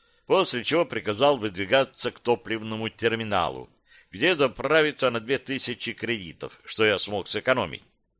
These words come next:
Баки у Жука большие, вряд ли до полного зальем.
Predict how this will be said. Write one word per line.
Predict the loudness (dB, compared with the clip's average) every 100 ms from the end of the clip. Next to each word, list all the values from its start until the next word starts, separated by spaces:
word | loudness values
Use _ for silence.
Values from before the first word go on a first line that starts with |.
| _ _ _ _
Баки | 2 6 6 2 -8 -10 -14 -14
у | -8
Жука | -6 -2 2 2
большие, | 2 -2 -4 -4 -8 -10 -18 _ _
вряд | 2 2 2
ли | -2
до | -4
полного | -2 -2 -2 -4 -2
зальем. | 0 2 2 0